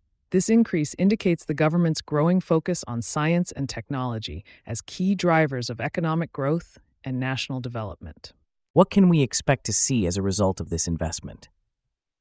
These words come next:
Speaker 1: With such substantial funding, we can expect to see accelerated research and development in these sectors,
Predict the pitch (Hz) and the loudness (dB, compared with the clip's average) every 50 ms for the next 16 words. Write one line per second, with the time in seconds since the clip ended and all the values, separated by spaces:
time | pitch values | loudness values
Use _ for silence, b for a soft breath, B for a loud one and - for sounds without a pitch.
0 | _ _ - 175 175 - - - 247 269 - - - 214 - - - 180 175 190 | _ _ -2 0 0 0 2 2 2 2 2 0 -2 -2 -2 0 2 4 4 6
1 | 196 - 175 - - 170 165 170 147 107 98 85 101 123 - _ _ _ - 151 | 4 4 2 0 2 2 2 2 2 0 -4 -6 -8 -10 -12 _ _ _ -4 -4
2 | 160 - 190 165 151 - - - - 190 190 - - - 170 - - 190 180 - | -2 0 0 0 0 -2 -2 0 2 0 0 0 -2 -6 -4 -2 -2 -2 -2 -4
3 | - - - - - 175 190 208 202 190 185 180 170 147 156 165 165 - - 175 | -6 -8 -2 2 4 4 6 6 6 4 4 2 2 0 0 -2 0 0 0 -2
4 | 165 - - - 147 147 139 139 131 143 151 151 - - 117 117 - - 110 110 | -2 -2 -4 -4 -2 -2 -2 0 0 0 0 0 0 -2 -6 -6 -6 -6 -6 -6
5 | 107 104 - - 104 98 - - - - - - - - | -6 -6 -8 -8 -10 -10 -12 -14 -16 -16 -14 -14 -16 -16